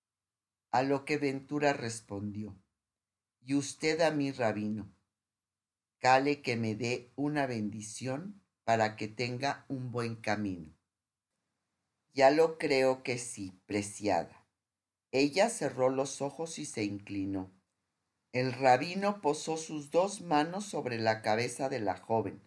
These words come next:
pero sin tocarla, y con una voz cargada de infinita ternura le dijo:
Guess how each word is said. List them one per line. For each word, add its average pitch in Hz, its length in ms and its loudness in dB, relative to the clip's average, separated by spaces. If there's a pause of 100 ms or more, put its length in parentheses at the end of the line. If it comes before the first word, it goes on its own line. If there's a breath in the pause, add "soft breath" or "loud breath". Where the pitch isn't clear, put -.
(420)
pero 104 260 2
sin 95 340 -8
tocarla, 101 640 -2 (800)
y 131 180 -6
con 123 240 0
una 143 280 2
voz 131 320 -2
cargada 117 640 0
de 117 80 -6
infinita 110 840 -6
ternura 113 680 -6
le 101 260 -4
dijo: 98 400 -12